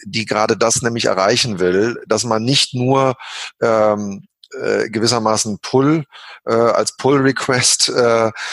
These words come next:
äh, n-, äh, den, die Behörde verpflichtet, "Gib mir mal", sondern sie als im Wege des Push dazu verpflichtet, selbstständig sowas zu tun. Man sieht ja bei diesem Gov Data, dass das ein bisschen auch schon funktioniert, ähm, aber es gibt keinen generellen,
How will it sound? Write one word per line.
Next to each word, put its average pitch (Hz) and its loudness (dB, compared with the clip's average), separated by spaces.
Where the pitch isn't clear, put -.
äh, 117 2
n-, 117 -6
äh, 113 2
den, 107 -2
die 107 -2
Behörde 113 2
verpflichtet, 120 0
"Gib 127 -4
mir 143 2
mal", 139 2
sondern 117 0
sie 107 0
als 104 0
im 104 -8
Wege 117 4
des 107 0
Push - 0
dazu 123 0
verpflichtet, 117 0
selbstständig 107 0
sowas 90 0
zu - -6
tun. 113 -6
Man 110 0
sieht 123 2
ja 120 2
bei 107 2
diesem 107 -2
Gov 107 0
Data, 113 2
dass 104 0
das 110 -2
ein 98 -10
bisschen 147 0
auch 110 -2
schon 110 -2
funktioniert, 113 -2
ähm, 117 0
aber 117 2
es 117 0
gibt - -4
keinen 139 0
generellen, 85 0